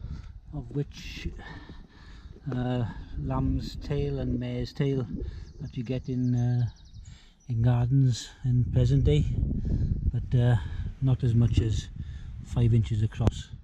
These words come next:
So just to show you some of the, uh, faults and folds with the, uh, earth movements about a hundred and fifty million years ago, long after the coal was formed.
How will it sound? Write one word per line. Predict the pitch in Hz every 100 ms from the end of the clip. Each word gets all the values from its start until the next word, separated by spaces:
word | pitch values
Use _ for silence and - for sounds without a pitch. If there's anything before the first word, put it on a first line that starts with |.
| - - _ - - -
So | -
just | 120 147
to |
show | 175 170 160
you | 160
some | 147 156 151
of | 143 131
the, | 139 139 135
uh, | 131 127 - -
faults | 143 147 -
and | 147
folds | 113 135 139 156 131 - - - - - - - - -
with | 131 117
the, | 123 131 135
uh, | 127 123 113 - -
earth | 135 139
movements | 147 139 139 143 131 - - - - - - - - - -
about | 139 135 143
a |
hundred | 120 131 131 135
and | 127
fifty | 139 -
million | 139 135 135 127
years | 123 127
ago, | 147 180 156 - - - - - - - -
long | 143
after | 147 131 135
the | 135
coal | - 135 135
was | 127
formed. | - 123 160